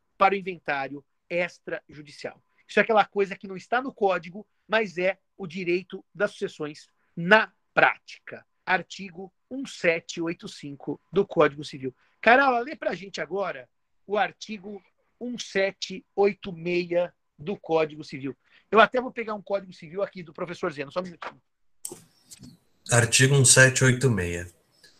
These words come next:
Speaker 2: A sucessão dá-se por lei ou por disposição de última vontade.
Speaker 1: A sucessão dá-se por lei ou por disposi-, disposição de última vontade. É,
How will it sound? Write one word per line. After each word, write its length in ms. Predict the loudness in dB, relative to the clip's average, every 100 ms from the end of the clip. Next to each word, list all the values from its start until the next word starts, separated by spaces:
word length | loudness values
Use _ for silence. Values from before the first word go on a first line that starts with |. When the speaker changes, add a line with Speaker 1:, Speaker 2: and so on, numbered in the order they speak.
| _ -4
Speaker 2:
A 100 | 0
sucessão 720 | 4 6 8 8 8 6 8
dá-se 680 | 8 8 8 6 6 -2 -10 _ 4
por 180 | 4
lei 480 | 8 8 8 4 -2 _ _
ou 180 | 4 6
por 160 | 4
disposição 840 | 6 4 4 4 6 6 6 6 2
de 100 | 0
última 380 | 0 0 0 0
vontade. 760 | 4 2 2 -4 -6 -12 -14 -14 _ _ _ _ _ _ _ -18 -18 _ _
Speaker 1:
A 120 | -4
sucessão 540 | -4 -6 -6 -4 -6 2
dá-se 300 | 2 2 -6
por 220 | -10 -2
lei 300 | 2 2 0 _ _ _ _ _
ou 200 | -2 -2
por 360 | 0 0 0 -2 _ _ _ _ -14
disposi-, 600 | -14 -12 -6 -6 -6 -16 _
disposição 840 | -4 -2 6 6 6 2 2 2 -2 _ _ -20 _
de 200 | -8 0
última 640 | 2 0 -4 -2 2 2 -2 _
vontade. 800 | -2 0 2 0 0 -6 -12 -12 -14 -20 4
É, 280 | 8 8